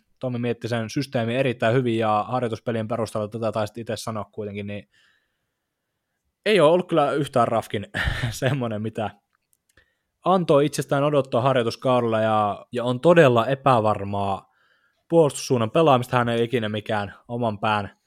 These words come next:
ankkuri ollutkaan, mutta ei, ei, niin kuin, ei vakuuta, niin kuin, sitten millään <laughs> osa-alueella. Kuusi pistettä hänellä on, mutta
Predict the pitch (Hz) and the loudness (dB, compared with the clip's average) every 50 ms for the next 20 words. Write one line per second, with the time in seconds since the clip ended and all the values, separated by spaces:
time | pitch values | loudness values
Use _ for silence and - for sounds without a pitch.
0 | _ _ _ _ _ _ _ _ _ _ _ _ _ _ _ 139 139 143 139 131 | _ _ _ _ _ _ _ _ _ _ _ _ _ _ _ 0 2 2 0 0
1 | - 139 127 120 120 127 131 127 123 113 110 - - 120 110 110 107 107 107 104 | 0 2 4 4 6 6 6 4 4 2 0 0 0 0 2 0 0 -2 -6 -8
2 | - - 113 104 98 - - _ _ _ _ _ _ _ _ _ _ _ - - | -6 -4 -2 -2 -2 -4 -8 _ _ _ _ _ _ _ _ _ _ _ -20 -20
3 | _ _ _ _ _ - - 131 127 165 170 165 _ _ _ _ _ _ _ _ | _ _ _ _ _ -20 -20 -20 -20 _ _ _ _ _ _ _ _ _ _ _
4 | _ - - _ - 190 196 175 165 - 214 226 196 185 190 185 180 180 175 170 | _ -20 -20 _ -12 -8 -6 -6 -6 -4 -4 -2 -2 -2 -2 -4 -4 -6 -6 -4
5 | 180 214 208 175 196 196 - - 165 147 143 131 135 139 135 131 131 147 139 - | -4 -2 -2 -2 -2 -4 -2 -4 -2 -2 -2 -2 -2 -2 -2 -2 -2 -4 -4 -4
6 | 127 123 156 185 175 135 117 113 101 - - 156 139 123 139 123 117 110 107 104 | -4 -2 0 0 2 2 2 0 -2 -2 -2 -2 0 0 0 -2 -2 -2 -2 -2
7 | 101 98 95 90 - _ - 170 143 - - - 143 131 - 135 - 127 131 131 | -4 -6 -6 -10 -14 _ -6 -4 -4 -4 -6 -8 -10 -10 -10 -12 -10 -8 -6 -6
8 | 123 117 113 113 117 117 110 101 95 98 - _ - 101 | -6 -6 -6 -4 -6 -6 -6 -6 -10 -12 -14 _ -14 -14